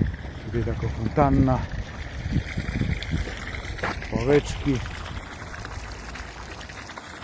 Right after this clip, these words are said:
No i cóż, spotkanie trzeci maj dwa tysiące dwadzieścia pięć.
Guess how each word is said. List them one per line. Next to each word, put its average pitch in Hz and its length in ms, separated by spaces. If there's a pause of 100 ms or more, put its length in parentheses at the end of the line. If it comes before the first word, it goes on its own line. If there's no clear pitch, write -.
No 180 100
i 226 100
cóż, 233 380 (1120)
spotkanie 185 720 (1400)
trzeci 165 300
maj 165 380 (220)
dwa 147 160
tysiące 151 480
dwadzieścia 127 400
pięć. 175 400